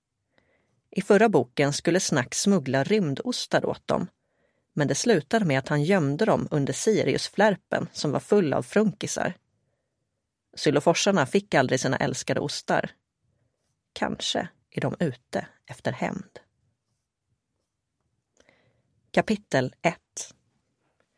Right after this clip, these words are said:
Ljusstrålarna kittlade mig i ansiktet.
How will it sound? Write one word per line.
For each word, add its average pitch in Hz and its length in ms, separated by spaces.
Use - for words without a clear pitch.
Ljusstrålarna 185 1160
kittlade - 540
mig 143 160
i 135 40
ansiktet. - 800